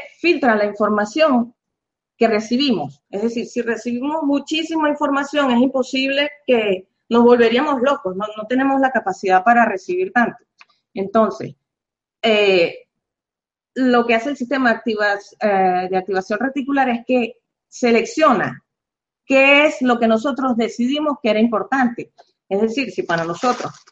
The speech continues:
es importante y lo cargamos de, de, de todo lo que son pensamientos negativos, de poca abundancia, de carencia, eso es lo que vamos a ver afuera. Y así, este, es lo que vamos a reflejar.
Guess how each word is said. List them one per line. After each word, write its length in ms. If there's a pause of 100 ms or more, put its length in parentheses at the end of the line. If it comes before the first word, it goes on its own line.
es 160
importante 840 (260)
y 160
lo 180
cargamos 600
de, 560 (680)
de, 640 (800)
de 240
todo 240
lo 100
que 120
son 160
pensamientos 500
negativos, 540 (260)
de 400
poca 240
abundancia, 480
de 100
carencia, 520
eso 200
es 40
lo 80
que 100
vamos 300
a 80
ver 160
afuera. 520 (920)
Y 100
así, 560 (500)
este, 880 (120)
es 120
lo 120
que 80
vamos 240
a 60
reflejar. 560